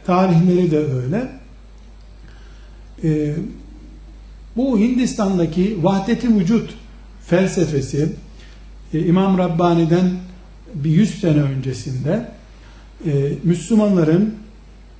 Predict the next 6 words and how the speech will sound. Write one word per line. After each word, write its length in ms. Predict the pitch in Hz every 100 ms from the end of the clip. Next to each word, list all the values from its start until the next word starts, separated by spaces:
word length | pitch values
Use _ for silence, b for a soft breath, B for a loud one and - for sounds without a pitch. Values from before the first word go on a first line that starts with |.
| 147
damarlarına 720 | 175 196 202 196 190 202 202
tamamen 500 | 196 208 208 202 180
sirayet 400 | 156 156 139 123
etti. 380 | - 107 98 - - - - - - - - - - b b b b b -
Müslümanların, 760 | 180 - 220 220 208 226 226 - - - - - - - -
e, 40 | -